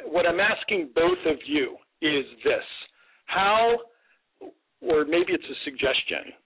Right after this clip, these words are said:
the American Nationalist Association that John is, uh, that John is championing, is championing, excuse me, I don't even, uh, is, uh, pushing, and also your organization, Christogenia,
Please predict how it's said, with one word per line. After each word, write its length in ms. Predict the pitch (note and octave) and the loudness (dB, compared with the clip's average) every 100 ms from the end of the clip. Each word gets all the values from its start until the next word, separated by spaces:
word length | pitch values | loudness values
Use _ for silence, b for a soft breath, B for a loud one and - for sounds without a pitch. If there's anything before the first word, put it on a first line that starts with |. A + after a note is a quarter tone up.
| _ D3 | _ -2
the 80 | |
American 480 | D#3+ F3+ G#3+ G#3 E3+ | 0 4 2 2 0
Nationalist 580 | D#3 D3+ - F3+ F#3 - | 2 2 2 2 0 -2
Association 840 | - F#3 - - F#3 F3 G3+ G3 D3+ | -4 0 0 2 2 4 2 0 -2
that 160 | - | -2
John 300 | C#3 C3+ C#3+ | 0 2 2
is, 160 | D3+ C#3 - | 0 -2 0
uh, 280 | C#3+ C3 C3+ - _ _ - | 0 2 0 -4 _ _ -12
that 100 | C3+ D#3 | -6 -2
John 180 | C#3+ | 0
is 60 | D#3 - | 0 0
championing, 460 | F3+ E3+ F#3 F#3 - - - | 0 0 0 -2 -4 -12 -6
is 80 | D3 - | -4 0
championing, 540 | E3 D#3+ F3+ F3+ F3+ - _ _ - | 0 0 0 0 -2 -8 _ _ -16
excuse 400 | - - C#3 B2+ | -12 -6 -6 -6
me, 140 | B2+ | -12
I 80 | - | -8
don't 140 | C3+ | -8
even, 160 | B2+ B2 - | -8 -8 -4
uh, 160 | B2+ - B B - | -4 -4 B B -2
is, 180 | D3+ B2 | -2 0
uh, 100 | C3+ - | -2 0
pushing, 480 | G#3 - E3 D3+ - - | 0 2 0 -2 -6 -2
and 160 | D#3 | 2
also 640 | E3 F#3+ - D#3+ D3+ C3+ b b b _ | 4 2 2 2 2 -2 b b b _
your 400 | E3+ G#3+ G#3 F3 | 0 2 4 4
organization, 720 | D#3 D3 B2+ C#3 C3+ C#3+ C3+ | 2 0 0 0 0 -2 -4
Christogenia, 880 | E3+ D#3 - C3+ D3+ D#3 D3+ A2 | -2 -2 -2 -4 0 0 0 -2